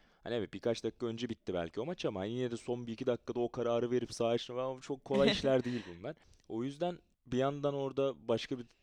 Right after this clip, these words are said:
Speaker 1: rakip de gelebilirdi. Yani oradaki iki, üç, dört sıralaması da karışıktı. O yüzden bence beş olmamak, altı olmak, yani Milano da gelse, Real de gelse, e, Efes için daha tercih edilebilirdi. Şu an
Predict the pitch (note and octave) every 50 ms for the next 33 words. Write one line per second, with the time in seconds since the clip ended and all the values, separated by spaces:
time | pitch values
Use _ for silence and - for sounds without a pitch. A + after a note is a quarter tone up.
0 | - A2+ A2 A#2 - - - A#2+ A2 G#2+ G2+ F2+ E2 E2+ E2+ E2 E2 - E2 D#2+
1 | E2 E2 F2 F2 E2+ F2+ - - G#2+ F#2+ D#2 - - G#2+ G2+ - - - G#2+ G2
2 | F#2 - - A2 G2+ G2 G2 G#2 G#2 - - A2+ - F#2 E2+ D#2+ - - - _
3 | - F3 F#3+ _ _ _ _ - D3+ E3+ F3 D#3 E3 E3 D#3+ E3 F3 E3 C3 A#2
4 | A#2 B2+ C#3 C#3+ - F3+ D3+ D3 D3+ D#3 B2 F#2+ F2 F2 - G2+ G#2 G#2+ G#2+ -
5 | - C#3+ C3 G#2+ E2+ E2 - - - F2 E2+ F#2 G#2+ A#2+ C#3+ C#3+ C3+ B2 G#2 G#2+
6 | F#2+ F2+ F#2+ F#2 F#2 - C3+ A#2+ B2 A#2+ B2 A#2+ G#2+ F#2+ E2+ E2 D#2+ E2 D#2+ D#2+
7 | E2 - - A#2 B2 C#3 - _ _ _ _ _ _ _ _ _ _ _ _ -
8 | - F#2 F#2+ F#2 F#2 F#2 F2+ F2 E2+ - - B2 - C3 A2+ - - C3+ A#2+ A#2
9 | A#2+ A#2 - A2+ G2 E2+ E2+ E2+ D#2+ D#2+ D#2+ - D#2 D#2 D#2 D#2 - - C3 D3+
10 | - _ _ _ _ _ - - A#2 A#2 A#2+ B2 B2+ -